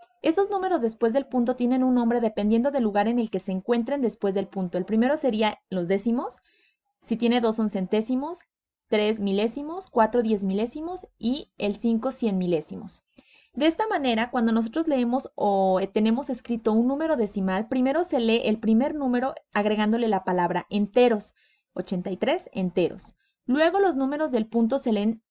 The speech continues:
no como estamos acostumbrados, ochenta y tres punto cincuenta y dos, ochenta y dos pun-, ochenta y tres punto cinco, no está mal, simplemente la manera correcta de hacerlo es la siguiente.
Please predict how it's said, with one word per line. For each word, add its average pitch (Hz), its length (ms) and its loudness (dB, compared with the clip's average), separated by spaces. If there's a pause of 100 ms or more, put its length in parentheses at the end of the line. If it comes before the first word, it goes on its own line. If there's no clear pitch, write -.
(120)
no 269 240 4
como 330 200 -2
estamos 214 360 -2
acostumbrados, 233 760 0 (180)
ochenta 214 340 0
y 226 60 0
tres - 160 -2
punto 381 280 -2
cincuenta 214 440 -4
y 196 40 0
dos, 190 220 2
ochenta 208 300 -2
y 226 60 0
dos 302 140 -2
pun-, 359 260 -8
ochenta 226 300 0
y 226 40 -4
tres 302 160 -6
punto 349 240 -4
cinco, 220 340 -2
no 247 240 2
está 349 440 -4
mal, 269 400 0 (260)
simplemente 294 640 -2
la 277 120 0
manera 220 340 0
correcta 226 380 0
de 240 100 2
hacerlo 208 340 0
es 214 80 -2
la 226 80 2
siguiente. 180 580 -4